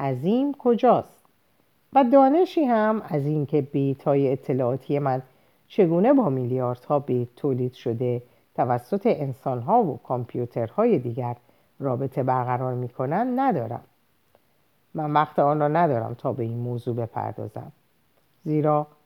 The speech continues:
کاملاً با جوابهایی که باید به این ایمیل‌ها بدهم مشغولم. خودروی فلسفی.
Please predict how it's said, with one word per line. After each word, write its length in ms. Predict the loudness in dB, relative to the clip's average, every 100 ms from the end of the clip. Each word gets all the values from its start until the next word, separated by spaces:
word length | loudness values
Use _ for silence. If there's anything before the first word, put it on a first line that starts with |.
| _ _
کاملاً 720 | 4 6 6 6 6 6 4
با 140 | 4
جوابهایی 600 | 6 4 4 4 4 4
که 120 | 4
باید 420 | 2 2 2 2 0
به 80 |
این 180 | 0 0 -2
ایمیل‌ها 560 | -2 0 -2 -2 -4
بدهم 440 | -2 -2 -2 -2 -2
مشغولم. 720 | -4 -10 -14 -14 -12 -12 -14 _ _ _ _ _ _ _ _ _ _ _ _ -20 _ _ _ _ _ _ _ _ _ _ _ _ _
خودروی 520 | _ 4 8 8 8 6
فلسفی. 720 | 4 2 2 -2 -4 -8